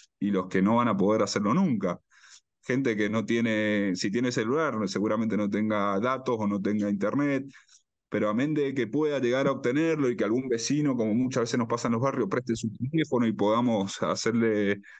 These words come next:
el trámite, eh, no se puede resolver a mil cien kilómetros de distancia que quieren concentrar todo en un call center en Buenos Aires. Entonces, no es lo mismo, la verdad que no estamos, eh, hoy por hoy toda la ciudadanía con acceso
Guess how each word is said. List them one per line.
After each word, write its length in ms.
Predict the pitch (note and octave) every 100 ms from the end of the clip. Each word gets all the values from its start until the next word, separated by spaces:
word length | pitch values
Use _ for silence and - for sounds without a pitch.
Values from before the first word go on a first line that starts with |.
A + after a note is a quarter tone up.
| _
el 220 | F2+ G2+ G2
trámite, 640 | C3+ D#3+ F3 C#3 A#2+ G#2 - _ _ -
eh, 260 | G#2 G2+ G2
no 140 | A2+
se 140 | -
puede 240 | G2+ - -
resolver 360 | - G2 G#2 G#2
a 80 | G2+
mil 260 | G#2+ G#2+
cien 300 | G2 G#2+ G#2+
kilómetros 460 | G2+ G#2+ A2+ G#2 F#2+
de 40 |
distancia 580 | F#2+ A2 A#2+ A#2+ C3 C3
que 140 | A2
quieren 220 | F#2 G2+ G2
concentrar 480 | G2 G2 F#2 G2+
todo 120 | G2 G#2+
en 60 |
un 80 | G#2
call 140 | G2+
center 320 | G2 G#2 G2+ G2
en 80 |
Buenos 280 | F#2+ G2 F#2+
Aires. 440 | E3+ D3+ G#2 F2 - _ _ _ _ -
Entonces, 1300 | F2 E2+ G2+ A2+ B2 A2+ G#2+ G2+ F#2+ F#2 F2+ - _ -
no 240 | F2+ A#2+
es 80 | G#2
lo 120 | G2
mismo, 380 | G2 A#2 A#2 B2
la 100 | A2+
verdad 200 | F2+ G2+
que 100 | G2
no 80 | G2+
estamos, 640 | G2 A2 A#2 G#2 G2+ - _ _ _ _ -
eh, 540 | F#2 F#2+ F#2+ F2 E2 E2 D#2 -
hoy 160 | A2
por 200 | G2 G2
hoy 120 | A#2 G2+
toda 260 | A#2 A#2+
la 140 | G#2+ G2
ciudadanía 580 | G2+ G2+ G#2 A#2 A#2+
con 180 | G2+ G2
acceso 720 | F#2+ F#2+ B2 A2 A2+ G#2+ A2